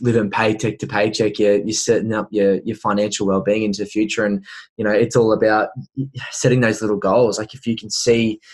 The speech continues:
if you can see that your, your goal can get bigger and bigger and bigger, why not go for it? Especially when you've got people, you know, very experienced and with great knowledge behind you, you know, backing you and saying,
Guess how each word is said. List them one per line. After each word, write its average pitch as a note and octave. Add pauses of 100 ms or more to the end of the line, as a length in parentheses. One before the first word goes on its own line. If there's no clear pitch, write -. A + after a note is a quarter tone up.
(240)
if C3+
you -
can B2
see C3+
that B2+
your, A#2+
your C3+
goal C#3
can C3+
get C3
bigger C3+
and B2+
bigger C3
and A#2+
bigger, B2+
why A#2+
not A#2+
go B2+
for A#2
it? A2
Especially A2+
when A2
you've G2+
got -
people, A2 (280)
you G#2+
know, G#2 (120)
very A#2
experienced A2
and G#2+
with G#2+
great G#2
knowledge A2+
behind A#2
you, A2 (100)
you B2
know, G#2+
backing A#2+
you G#2+
and A2
saying, G#2